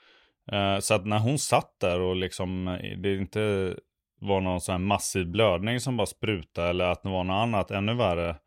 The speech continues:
Eller så här, då vart det, kändes det ändå rätt skönt att hitta henne och att hon linkar fram.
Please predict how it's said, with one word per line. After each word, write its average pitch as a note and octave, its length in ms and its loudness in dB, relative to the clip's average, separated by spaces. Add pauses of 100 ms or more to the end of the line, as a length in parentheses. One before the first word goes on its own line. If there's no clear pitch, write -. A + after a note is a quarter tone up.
(380)
Eller G2+ 280 4
så F#2 140 -2
här, F2 180 2
då G#2+ 500 4 (180)
vart B2 180 4
det, A2 240 0
kändes A#2+ 320 0
det A2+ 80 0
ändå G2+ 200 0
rätt F2+ 180 -2 (240)
skönt F#2+ 580 -2
att G2 100 -2
hitta A#2 340 0
henne B2+ 280 2
och F2+ 80 2
att F2+ 80 -2
hon F#2 200 -2
linkar F2 240 -6
fram. G#2+ 300 -4